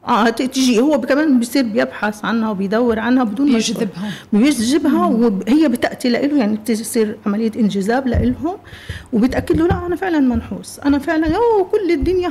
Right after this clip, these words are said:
Speaker 1: هتطلع، هتصير بخير، أنا لا".
Speaker 2: كل الناس مبسوطة
Speaker 1: بس كمان
Speaker 2: إلا
Speaker 1: في
Speaker 2: أنا.
Speaker 1: نقطة مهمة، معلش رح أرجع نقطة لورا أستاذة
Speaker 2: مهم.
Speaker 1: مروة حتى نفرق
Speaker 2: تفضل.
Speaker 1: ما بين ال-، ال-، العقل و-، والدماغ.
Speaker 2: آه.
Speaker 1: عشان في ناس بتخلط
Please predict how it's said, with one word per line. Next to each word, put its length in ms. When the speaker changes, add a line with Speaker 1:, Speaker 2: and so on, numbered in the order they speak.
Speaker 1:
هتطلع، 460
هتصير 1300
بخير، 360
أنا 200
لا". 100
Speaker 2:
كل 160
الناس 420
مبسوطة 220
Speaker 1:
بس 160
كمان 200
Speaker 2:
إلا 100
Speaker 1:
في 80
Speaker 2:
أنا. 80
Speaker 1:
نقطة 200
مهمة، 460
معلش 360
رح 180
أرجع 320
نقطة 320
لورا 400
أستاذة 280
Speaker 2:
مهم. 80
Speaker 1:
مروة 200
حتى 280
نفرق 320
Speaker 2:
تفضل. 260
Speaker 1:
ما 140
بين 340
ال-، 340
ال-، 1200
العقل 800
و-، 440
والدماغ. 480
Speaker 2:
آه. 40
Speaker 1:
عشان 300
في 140
ناس 220
بتخلط 460